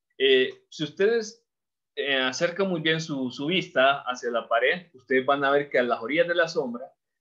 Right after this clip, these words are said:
hay una parte borrosa. Entonces, eso es precisamente la penumbra, una parte borrosa, eh, que hay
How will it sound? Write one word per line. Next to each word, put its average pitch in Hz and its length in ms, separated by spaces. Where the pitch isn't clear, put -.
hay 123 140
una 135 220
parte 131 600
borrosa. 131 600
Entonces, 147 560
eso 151 220
es 180 60
precisamente 160 580
la 147 180
penumbra, 147 540
una 151 280
parte 156 260
borrosa, 156 600
eh, 127 460
que 147 240
hay 220 260